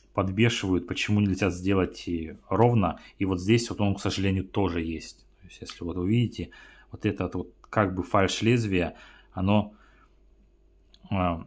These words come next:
несимметрично. Если вот здесь вот провести, а, ось, центральную линию, то, а,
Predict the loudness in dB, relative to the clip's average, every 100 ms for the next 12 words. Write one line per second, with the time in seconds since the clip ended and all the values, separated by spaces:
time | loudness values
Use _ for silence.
0 | -2 4 6 4 2 2 2 0 2 -2
1 | 0 -2 -2 -4 -6 -2 -2 -2 -4 -4
2 | -4 -4 -8 -6 -10 -16 _ _ _ 4
3 | 4 4 -6 -12 -8 -2 0 2 0 2
4 | 4 4 2 2 0 0 -18 -20 -20 -20
5 | _ _ -12 -10 -10 -14